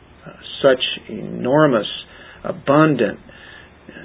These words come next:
generous riches of graces and blessings that they don't even know, uh, what, what they've been given. And there's, there's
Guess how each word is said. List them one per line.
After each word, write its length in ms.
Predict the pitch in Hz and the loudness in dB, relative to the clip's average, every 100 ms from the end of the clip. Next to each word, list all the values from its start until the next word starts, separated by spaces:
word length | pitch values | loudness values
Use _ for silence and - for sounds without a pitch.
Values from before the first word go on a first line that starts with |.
| - - - 135 | -20 -14 0 4
generous 360 | 165 170 113 101 - | 6 4 2 0 0
riches 580 | 110 170 185 - - 90 | 4 4 4 -4 -6 -12
of 320 | - - - | -12 -16 -2
graces 680 | - 139 180 180 - 110 95 | 4 6 6 4 0 -8 -8
and 160 | 98 98 | -10 0
blessings 640 | 117 165 208 - 80 - - - - - - - - - | 4 6 4 -4 -12 -14 -20 -20 -20 -20 -20 -20 -20 -2
that 220 | 120 107 104 - - - | 2 4 2 -4 -12 -2
they 120 | 113 | 0
don't 200 | 120 123 | 2 2
even 320 | 120 101 101 | 0 -2 2
know, 380 | 123 190 143 - - - _ _ _ _ - - | 6 6 4 -4 -16 -20 _ _ _ _ -20 -20
uh, 60 | - - - | -20 -20 -12
what, 180 | - 117 - - - | -2 -2 -2 -12 -8
what 120 | 117 - | -6 -2
they've 140 | 113 | -2
been 180 | 113 104 | -4 -4
given. 400 | 120 156 - - - - - - - | 0 0 -2 -10 -16 -20 -20 -20 -16
And 280 | 85 87 98 | -14 -12 -8
there's, 220 | 117 107 - - | -6 -4 -6 -6
there's 180 | 107 | -6